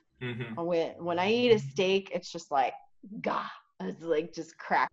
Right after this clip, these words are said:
Speaker 2: to me. It's so exciting.
Speaker 1: Yeah.
Speaker 2: Um,
Speaker 1: <laughs>
Speaker 2: but, um, anyway,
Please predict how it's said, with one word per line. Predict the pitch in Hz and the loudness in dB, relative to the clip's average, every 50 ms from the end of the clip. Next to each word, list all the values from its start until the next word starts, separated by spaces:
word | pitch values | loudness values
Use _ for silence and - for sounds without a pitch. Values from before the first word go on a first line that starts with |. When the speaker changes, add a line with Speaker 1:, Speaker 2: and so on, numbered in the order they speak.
| _ _ | _ _
Speaker 2:
to | 156 | -10
me. | 117 92 80 90 | -10 -10 -12 -12
It's | 143 - - - | -14 -14 -14 -12
so | - 135 117 | -10 -8 -8
exciting. | 131 - - _ 170 120 117 95 92 80 - 165 - _ _ - | -8 -12 -6 _ -2 -2 -2 -2 -6 -10 -10 -12 -16 _ _ 0
Speaker 1:
Yeah. | 135 135 127 - - - - - | 4 4 4 4 2 -2 -2 0
Speaker 2:
Um, | 170 170 202 214 190 - 185 185 185 165 180 - - 214 - - - - - - - _ | 4 6 6 6 6 6 6 4 4 2 0 0 0 -2 -2 -2 -4 -8 -12 -14 -20 _
Speaker 1:
<laughs> | _ _ _ - - _ _ _ | _ _ _ -20 -20 _ _ _
Speaker 2:
but, | 214 190 175 165 160 143 - - - | 2 4 4 4 4 2 0 0 2
um, | 180 180 170 165 160 156 151 147 - _ _ _ _ _ | 2 4 4 2 0 -2 -4 -6 -10 _ _ _ _ _
anyway, | 233 269 269 240 196 170 156 160 160 165 | 6 6 8 6 4 4 2 2 0 0